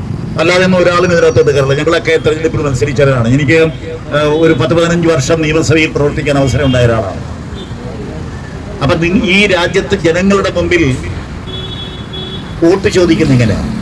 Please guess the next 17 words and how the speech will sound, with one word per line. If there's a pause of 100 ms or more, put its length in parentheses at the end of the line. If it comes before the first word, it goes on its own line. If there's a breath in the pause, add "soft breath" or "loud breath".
(1300)
ജനങ്ങളുടെ
മുമ്പിൽ,
നമ്മുടെ
മുമ്പിൽ
വന്ന്
വോട്ട്
ചോദിക്കുന്നത്,
അപ്പൊ
ഞാൻ
സ്ഥാനാർത്ഥിയാണ്,
വോട്ട്
ചോദിക്കുന്നത്
എന്താ? (1300)
എന്നെ
സ്ഥാനാർത്ഥിയായി
നിർത്തിയിരിക്കുന്ന
പാർട്ടി